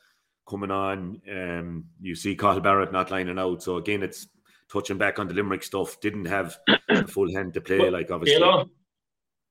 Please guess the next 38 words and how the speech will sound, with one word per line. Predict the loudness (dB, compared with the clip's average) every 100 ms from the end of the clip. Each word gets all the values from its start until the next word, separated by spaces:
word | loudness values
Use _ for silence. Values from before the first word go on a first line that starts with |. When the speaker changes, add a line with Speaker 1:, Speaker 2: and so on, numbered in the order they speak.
| _ -4
Speaker 2:
i-, | -4 -2 2
i-, | 2 2 -4
is | 0 2 4
this | 2 2 4
game | 6 6 4
going | 4 2 2
to |
take | 0 2
on | 2
a | 2
fair | 2 2 2
significance | 0 -4 -4 -2 -2 -4 0
now | 4 4
next | 4 2 2
weekend? | 0 4 4 4 -2 -12 _ _ _ _ _ _ _ _
Because, | -8 0 2 2 0 -6 -6
you | -2
know, | 2 2 0 -2 -16 _ _ _ _ -4
you | 0
have | 4 6
the | 6
Liam | 6 6
Cahill | 4 2 4 2
thing | 2 2 2
as | 4
well, | 6 6
and | 2
there's | 2
no | 2 2
point | 0 -2
in | -4
saying | -8
we | -4
can't | 0 0 4
avoid | 6 6
it. | 4
It's | 2
just, | -2 -2